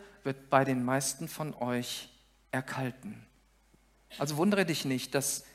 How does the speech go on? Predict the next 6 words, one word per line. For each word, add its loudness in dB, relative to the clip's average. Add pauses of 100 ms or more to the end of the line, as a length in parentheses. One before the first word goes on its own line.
(160)
die 2
Ungerechtigkeit -2
größer -2
wird, -6 (400)
dass -2
Lieblosigkeit 0